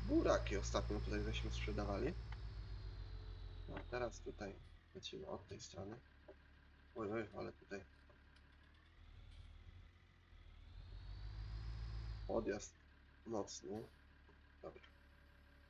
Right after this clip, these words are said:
Wyszypujemy. Zobaczymy, ile nam się uda zarobić z tych siedmiu ton. Też mógłbym poczekać, kurde, na ten wzrost jeszcze, no.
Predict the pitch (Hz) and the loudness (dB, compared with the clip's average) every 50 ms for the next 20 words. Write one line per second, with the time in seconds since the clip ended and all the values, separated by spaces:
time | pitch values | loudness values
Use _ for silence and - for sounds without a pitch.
0 | - - - - - - - - 127 135 135 - - - - - 113 107 104 104 | -20 -20 -20 -20 -20 -20 -8 0 2 4 4 4 2 0 0 2 2 2 2 2
1 | - 113 131 135 131 - - - - - - - - - - - - - - - | 2 0 0 0 -2 -6 -14 -20 -20 -20 -20 -20 -20 -20 -20 -20 -20 -20 -20 -20
2 | - - - - - - - - - - - 113 101 101 104 - - 113 110 - | -18 -18 -18 -18 -18 -20 -20 -20 -16 -6 -4 -2 -2 0 0 0 0 0 0 -2
3 | - - 131 127 113 110 110 110 - - - - - 113 107 101 - - 98 110 | -2 2 4 4 4 4 2 0 -4 -12 -16 -10 -6 -6 -4 -4 -2 -4 -2 -2
4 | 107 - 107 104 107 110 113 120 120 101 104 117 113 - - - - - - - | -2 -2 -4 -2 2 4 4 4 4 2 2 -2 -2 -4 -8 -8 -12 -16 -16 -10
5 | - - - 139 135 131 127 123 - - 107 104 117 139 - - - - - - | -8 -4 -2 -2 0 0 -2 -6 -4 -4 -4 -4 -4 -6 -8 -14 -20 -20 -20 -20
6 | - - - - - - - - - - - - - - - - - - - - | -20 -20 -20 -20 -20 -20 -20 -20 -20 -20 -20 -20 -20 -20 -20 -20 -20 -20 -20 -20
7 | - - - - - - - - - - - - - - - - - - - - | -20 -20 -20 -20 -20 -20 -20 -20 -20 -20 -20 -20 -20 -20 -20 -20 -20 -20 -20 -20
8 | - - - - - - - - - - 156 147 131 - - 120 - - - - | -20 -20 -20 -20 -20 -20 -20 -18 -18 -10 -6 -6 -6 -4 -6 -4 -4 0 2 2
9 | 139 135 131 - - - - 127 120 120 123 120 120 113 - 113 117 113 - - | 2 4 2 -2 -2 -4 -2 0 4 4 6 6 4 4 4 0 0 0 4 4
10 | 143 127 - - - 101 - - - - 95 101 110 131 | 4 4 4 -2 -8 -6 -4 -4 -4 -4 -4 -8 -10 -14